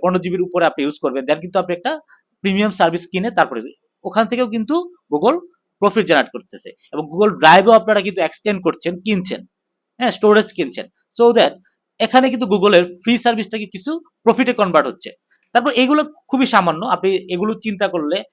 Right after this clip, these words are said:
যে আসলে Google সার্ভিসটা, আহ, Google-এর সার-, বিভিন্ন সার্ভিস, Gmail, Air-, আহ, AdWords, আহ, সরি, Gmail Drive বা Google Drive, Gmail, এগুলো কিন্তু, আহ, ফ্রিতে ইউজ করে প্রায় নাইনটি ফাইভ পার্সেন্ট।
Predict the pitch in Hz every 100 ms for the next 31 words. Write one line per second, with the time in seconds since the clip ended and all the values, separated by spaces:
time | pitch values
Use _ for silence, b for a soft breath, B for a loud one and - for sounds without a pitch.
0 | b b - 160 180 190 156 175 196 -
1 | 147 156 185 190 110 151 - b b 123
2 | 131 123 147 196 214 196 160 139 156 185
3 | 185 131 123 120 151 160 143 131 143 127
4 | 139 120 123 131 156 139 - _ - 120
5 | 139 123 - _ - 113 165 180 180 120
6 | 139 151 147 _ - 131 127 123 b -
7 | 143 180 185 131 120 - _ - 127 170
8 | 180 - 190 240 233 226 180 185 185 B
9 | - 143 135 - 254 254 277 269 269 254
10 | 220 202 185 180 135 120 - -